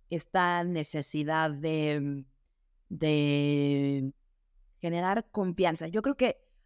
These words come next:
eh, a raíz de la pandemia sabemos que el e-commerce creció, creció exponencialmente y que los, que el, los usuarios,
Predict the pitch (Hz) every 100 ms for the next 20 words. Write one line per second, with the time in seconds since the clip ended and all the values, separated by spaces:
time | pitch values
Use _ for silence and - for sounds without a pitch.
0 | _ _ - 175 170 147 180 185 185 208
1 | 208 - 151 165 175 180 160 151 170 -
2 | 151 147 139 160 - 160 165 - 160 151
3 | - 147 - - 160 170 165 - - 190
4 | 151 156 170 185 180 175 175 226 _ _
5 | _ _ 180 - 180 180 175 175 170 170
6 | - - - - _ _ _ _ _ _
7 | 190 180 185 190 - 190 185 180 220 208
8 | 220 226 226 -